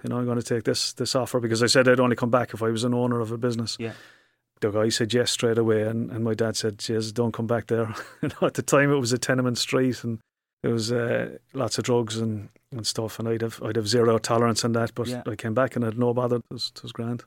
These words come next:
Speaker 2: And was it straight in? Did you call it Franciscan Well straight away, or the, or was that a gradual process?
Speaker 1: It, it was a gradual on the, on the, uh, that came about in the planning side of things. So the, there was a beautiful old pub there,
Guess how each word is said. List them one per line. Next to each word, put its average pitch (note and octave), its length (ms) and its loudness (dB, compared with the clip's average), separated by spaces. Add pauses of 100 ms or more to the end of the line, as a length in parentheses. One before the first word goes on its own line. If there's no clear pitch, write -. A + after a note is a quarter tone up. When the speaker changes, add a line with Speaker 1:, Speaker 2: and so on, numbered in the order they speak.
(220)
Speaker 2:
And C3 100 2
was C3 140 0
it A2+ 60 -4
straight C#3 440 0
in? C#3+ 140 0
Did A#2 160 -4
you A#2+ 40 -4
call C3+ 280 6
it C3 80 -6
Franciscan C3+ 500 -2
Well C3 160 0
straight B2+ 320 -2
away, B2+ 240 0
or F3 100 2
the, D3 220 -4
or A#2 300 0 (100)
was A2 140 -14
that B2 120 -2
a A#2+ 60 -4
gradual A#2+ 380 0
process? - 580 -6
Speaker 1:
It, F#3 120 8
it F3+ 100 10
was F3+ 260 8
a F3+ 300 6 (140)
gradual F3+ 680 6
on D3+ 160 4
the, D3 160 4
on D3 120 4
the, C#3+ 100 0 (200)
uh, D#3+ 180 0
that D3+ 260 2
came G3+ 160 2
about F3+ 200 4
in D#3 60 -2
the C3 60 0
planning D3 340 2
side C3 300 2
of A#2 80 0
things. B2 260 0
So B2+ 400 2 (140)
the, B2+ 240 0
there C#3 180 -4
was B2 100 2
a A#2+ 40 0
beautiful D#3 480 4
old C3 180 2
pub A#2+ 280 2
there, A2 260 -4